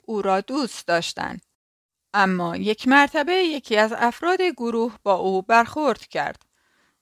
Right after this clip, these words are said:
گفت: "تد، به یاد نمی‌آورم که تو راجع به آسیب دیدگی‌هایت صحبت کرده باشی. بنابراین احساس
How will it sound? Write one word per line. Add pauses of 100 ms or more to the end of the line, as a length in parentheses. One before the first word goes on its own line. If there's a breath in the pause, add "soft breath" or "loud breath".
(120)
گفت: (360)
"تد، (480)
به
یاد
نمی‌آورم
که
تو
راجع
به
آسیب
دیدگی‌هایت
صحبت
کرده
باشی. (580)
بنابراین (280 soft breath)
احساس